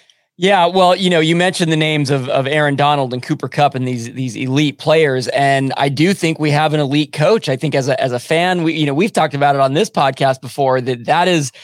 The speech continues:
that's sort of the one thing that we feel like, "Oh, well, at least we got Sean McVay, man." That's, that's, you know, this, this, we love that guy here, obviously. Um,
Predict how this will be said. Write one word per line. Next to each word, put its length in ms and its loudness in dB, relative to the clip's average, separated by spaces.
that's 160 0
sort 160 4
of 40 2
the 60 0
one 300 2
thing 260 0
that 140 0
we 120 0
feel 220 0
like, 220 -2
"Oh, 160 2
well, 160 0
at 40 -2
least 200 -4
we 40 -4
got 200 2
Sean 320 0
McVay, 360 2
man." 280 0
That's, 320 2
that's, 320 0
you 140 -6
know, 120 -2
this, 280 -6
this, 280 -6
we 160 -4
love 380 2
that 180 0
guy 220 0
here, 280 -2
obviously. 640 -2
Um, 520 0